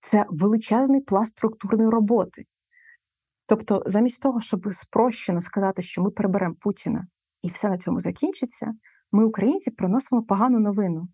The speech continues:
і говоримо, що нічого не закінчиться, все буде повторюватись, поки ми не зробимо висновки.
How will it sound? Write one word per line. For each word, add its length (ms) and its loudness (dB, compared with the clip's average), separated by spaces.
і 60 -2
говоримо, 440 0
що 180 -8
нічого 320 0
не 60 2
закінчиться, 720 -2
все 140 -2
буде 180 2
повторюватись, 840 0
поки 260 2
ми 160 2
не 100 4
зробимо 360 0
висновки. 520 -4